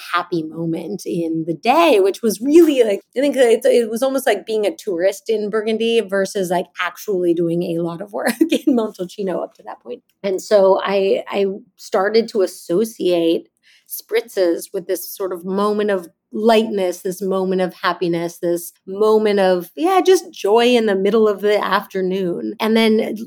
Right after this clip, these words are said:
started doing a deeper dive into the history of spritzes, which, which is sort of amazing. So, I mean, you could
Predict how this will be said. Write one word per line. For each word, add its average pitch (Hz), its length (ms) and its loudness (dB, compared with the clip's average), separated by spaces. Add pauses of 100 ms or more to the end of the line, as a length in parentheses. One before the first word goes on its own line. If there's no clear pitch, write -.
(220)
started 214 540 0
doing 208 260 0
a 170 140 0
deeper 185 340 -2
dive 170 400 2
into 190 340 -2
the 170 120 -2
history 175 480 -2
of 170 80 0
spritzes, 190 720 -8
which, 190 480 -4
which - 180 -20
is 208 200 -10
sort 339 220 -4
of 247 100 -2
amazing. 185 600 -4
So, 214 200 -2
I 214 160 -2
mean, 226 60 -6
you 220 140 -4
could 196 200 -8